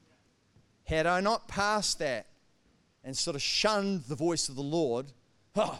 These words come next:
the work, they don't pay us enough, huh, too much gravel,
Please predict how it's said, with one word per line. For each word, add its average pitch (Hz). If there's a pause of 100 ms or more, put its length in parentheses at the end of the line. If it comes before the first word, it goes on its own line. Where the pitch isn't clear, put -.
the 131
work, 160 (340)
they 196
don't 180
pay 180
us 170
enough, 190 (280)
huh, 165 (180)
too 202
much 196
gravel, 196